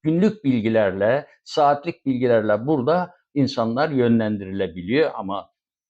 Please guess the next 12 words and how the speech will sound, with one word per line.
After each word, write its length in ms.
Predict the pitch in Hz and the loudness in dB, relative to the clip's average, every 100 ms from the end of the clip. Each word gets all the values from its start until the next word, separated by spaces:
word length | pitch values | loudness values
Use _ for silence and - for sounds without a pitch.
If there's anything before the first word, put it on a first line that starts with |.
| _ | _
Türkiye'yi 440 | 104 - 104 117 | -10 -6 -4 -4
bilmiyorum. 400 | 92 87 71 62 - _ _ - - - _ - | -4 -6 -8 -10 -16 _ _ -20 -20 -20 _ 0
Evet 360 | 180 185 185 - - 120 | 2 2 0 -12 -12 -2
Ersin 320 | 120 - 135 | -2 2 2
arkadaşım, 480 | 113 120 113 151 165 | 2 0 0 0 2
umarım 340 | 131 120 127 | 2 4 2
istediğin 420 | - 113 107 107 | 0 -4 -2 -2
sonucu 580 | 101 110 107 101 151 143 - _ | -2 -2 -2 0 -2 -2 -10 _
al-, 180 | 113 107 - | -4 -4 -2
almışsındır, 800 | 113 107 98 - 98 85 92 85 | -2 -2 -6 -6 -6 -4 -6 -6
bilgileri 420 | 95 95 98 104 | -6 -2 -2 0
almışsındır. 680 | 92 95 90 87 80 69 | -2 -4 -8 -12 -12 -14